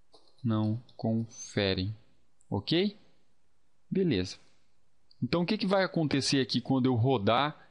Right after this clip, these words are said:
essa minha aplicação? Ele vai verificar se o cara digitou o nome. Se o cara não digitou nada no nome, ele vai exibir uma mensagem de erro logo no campo do nome.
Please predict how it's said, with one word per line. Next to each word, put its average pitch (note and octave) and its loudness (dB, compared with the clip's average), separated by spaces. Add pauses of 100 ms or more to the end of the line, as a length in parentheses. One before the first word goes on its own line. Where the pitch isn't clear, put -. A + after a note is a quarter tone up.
(100)
essa B2 0
minha B2 2
aplicação? A#2 -2 (540)
Ele D3 2
vai E3 2
verificar E3+ 0
se A#2 0
o B2 2
cara A2+ 0
digitou G2+ -2
o - 0
nome. G2 0 (320)
Se - 0
o D#3+ -2
cara D3+ 0
não E3+ 2
digitou D#3 0
nada A#2 2
no G2+ 0
nome, A#2+ 2
ele C3+ 2
vai B2 2
exibir A#2 0
uma A2+ 2
mensagem A2+ 0
de G#2+ 0
erro A#2 0
logo A#2+ 2
no C#3+ 0
campo A#2+ -2
do B2 0
nome. G#2+ 0